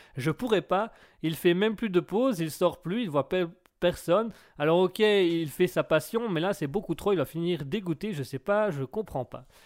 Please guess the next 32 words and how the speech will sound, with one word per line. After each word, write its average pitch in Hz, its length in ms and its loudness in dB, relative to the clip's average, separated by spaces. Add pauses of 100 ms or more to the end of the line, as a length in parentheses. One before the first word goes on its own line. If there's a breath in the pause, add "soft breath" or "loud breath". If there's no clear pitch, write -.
(120)
Alors 143 160 0
effectivement, 202 480 -2
donc 233 100 -4
c'est 165 80 -6
ce 151 60 -10
que - 80 -12
disait 185 240 -10
Asketil 156 420 -10
tout 147 180 -12
à 117 60 -10
l'heure, 196 320 -6 (540 soft breath)
plus 277 280 2
on 233 120 0
s'enferme 190 380 -2
dans 151 140 -2
un 135 120 -4
truc, 254 400 -8 (360)
bah, 185 260 -8
moins, 202 580 0
moins 202 220 0
on 196 140 0
gère 180 160 0
la 165 80 -2
pression 180 600 -6
et 156 60 -2
moins 160 220 -2
on 151 100 -2
arrive 139 220 -4
à 135 60 0
aller 127 180 -2
au 123 100 -6
bout. 226 240 -4